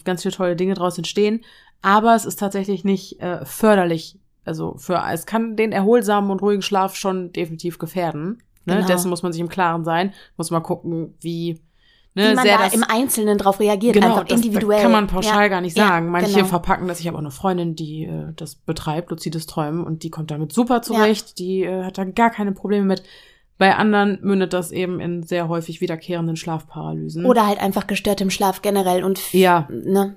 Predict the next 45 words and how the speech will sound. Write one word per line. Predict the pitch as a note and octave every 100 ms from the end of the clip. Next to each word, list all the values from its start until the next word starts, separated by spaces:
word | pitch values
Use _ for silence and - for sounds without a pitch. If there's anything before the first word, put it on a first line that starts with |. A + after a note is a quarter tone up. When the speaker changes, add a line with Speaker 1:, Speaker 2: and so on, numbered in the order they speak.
| -
Speaker 2:
genau. | - F3+
Speaker 1:
Ja, | F3 F#3+ -
Speaker 2:
Mhm. |
Speaker 1:
genau. | F3 F3+ D#3+ D3 - - - - _
Und | - F3+ F3 E3+ - -
vielleicht | - F#3 F3+
als | D#3 D#3+
kleiner | - F#3+ F3+
Tipp | G#3 G3+
für | - E3 - _ -
dich, | G3+ G#3+ -
es | D#3+
klang | - G3+
jetzt | G3 F#3+
in | - D#3+
der | D#3+
Geschichte | D#3+ G#3 G#3+ D3+
immer | D#3 D#3+
so, | D3 E3+
als | E3+ E3
würdest | E3 E3 -
du | D#3+
sehr | D#3 D#3 E3+
stark | E3 - E3 D#3+ - _
versuchen, | _ - D#3+ D#3 E3+ E3 E3+ E3 E3 D3+
gegen | D#3+ E3 E3 D#3+
die | D#3+
Paralyse | E3 D3+ D#3 D#3 D3+ -
anzukämpfen. | F3 E3 E3 - D#3+ D#3 - - F3+ A3 _ _ _ _ _ _ _ _ _ _
Das | - D#3 -
klingt | F3 E3
voll | E3 D#3
schwer | F3+ F#3
in | F#3+
der | F#3+
Situation. | F#3 G3 F#3 G3 F#3+ F#3
Ich | E3+
habe | E3
ja |
selber | D#3+ F#3 F3
auch |
schon | E3+ F3
Schlafparalyse | F3 E3+ - E3+ E3+ E3
gehabt, | E3+ E3+ E3
aber | - D#3+ D#3